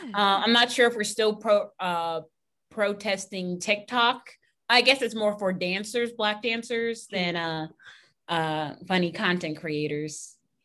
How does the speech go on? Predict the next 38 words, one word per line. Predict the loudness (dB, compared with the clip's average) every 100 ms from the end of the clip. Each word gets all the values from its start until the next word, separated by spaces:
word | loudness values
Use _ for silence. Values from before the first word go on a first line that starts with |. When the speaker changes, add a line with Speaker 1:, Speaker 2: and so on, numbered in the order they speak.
| -20 _ 0
Speaker 2:
But | 6 6
also, | 8 6 6 6
I | 6
guess | 8 6 6
another | 6 8 8 8 6
secret, | 0 -2 2 6 6 4
I | 2 4
guess, | 4 0
passion | 0 0 0 -4 -6 -4
would | -4
be, | -4 -4
would | -2 -2
be, | 2
like, | 2 2
a |
nice | 2 2 2 -2 -2
scientific | -2 0 -4 -8 -8
communicator. | -4 0 0 2 4 6 6 4 -2 -16 2
'Cause | 4 6
I | 4
guess | 6 4 4 2
growing | 4 6 6
up, | 4 2 0 2
everyone | 4 4 2 2 2 0
and | -2 -6 -4
anyone | -2 -2 -2 -2 -4 -6 -2
loved | 0 0 -2 -2
Bill | -2 -2
Nye | -4 -6 -8
the | -8
Science | -4 -2 -4 -10
Guy. | -8 -6 -6 -8 -12
Speaker 1:
Right. | -14 -14 -12 -12 -12 -8
Speaker 2:
So, | 2 4 4 2 0 0
'cause | 0 0
he | 2
made | 4 4 4 -2
science | 0 2 2 -2 -12 -20